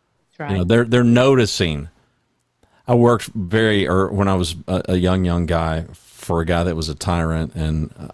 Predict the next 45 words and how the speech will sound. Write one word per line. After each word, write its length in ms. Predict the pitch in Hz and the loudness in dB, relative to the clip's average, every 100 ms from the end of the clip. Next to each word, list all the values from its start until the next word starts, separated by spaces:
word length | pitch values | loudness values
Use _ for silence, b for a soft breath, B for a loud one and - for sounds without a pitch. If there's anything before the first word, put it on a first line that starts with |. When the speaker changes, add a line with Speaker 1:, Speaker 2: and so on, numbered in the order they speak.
| _ - | _ -4
Speaker 2:
I 160 | 110 | -2
had 240 | 101 85 76 | 0 -2 -4
seen 360 | - 127 123 | 0 2 2
this 220 | 92 82 - | 2 -2 -4
phrase 480 | 101 92 85 78 | -2 0 0 -2
somewhere, 640 | - 101 90 82 71 73 85 _ _ _ _ _ _ _ _ _ _ _ - B B B B B _ - | -4 -2 -2 -2 -4 -6 -10 _ _ _ _ _ _ _ _ _ _ _ -20 B B B B B _ -6
and 580 | 101 95 92 87 82 - _ _ _ _ - | -2 0 0 -2 -4 -10 _ _ _ _ -6
I 60 | 98 | 0
wrote 300 | 98 113 104 | 4 4 4
it 180 | 101 95 | 2 0
and 100 | 90 | -4
I 60 | |
stuck 320 | 85 - - 101 | -2 -2 -2 0
it, 160 | 90 _ _ - | -4 _ _ -8
I 40 | |
stuck 280 | - 123 117 | -2 0 0
it 100 | 92 | -2
on 140 | 90 | 0
his 160 | 87 78 | -2 -4
door. 460 | 78 85 85 69 | -2 0 0 0
I 60 | 73 | -2
didn't 200 | 78 80 | -2 -4
tell 220 | - 82 | -2 -2
anybody. 520 | 76 69 69 69 76 - | -2 -6 -8 -8 -12 -8
I 80 | 80 | -4
just, 280 | 78 - - | -4 -4 -4
this 180 | 85 | -2
was 160 | 92 78 | -2 -4
a 160 | 76 - - - | -6 -8 -16 -10
skunk 460 | - - 92 - | -6 -2 -2 -2
work. 260 | 76 76 - | -6 -6 -4
I 40 | |
mean, 200 | 80 78 | -4 -2
I 100 | 78 | -2
was, 260 | 76 73 - | -6 -8 -12
I 120 | - 82 | -6 0
knew 200 | 98 90 | 0 0
I 80 | |
could 160 | 80 85 | -2 -6
have 120 | 80 | -4
gotten 220 | 82 73 | -6 -6
in 120 | 78 76 | -6 -6
trouble. 380 | 90 85 76 | -4 -2 -2
And 140 | 76 78 | -6 -4
anyway, 380 | 104 98 80 | -2 -2 -4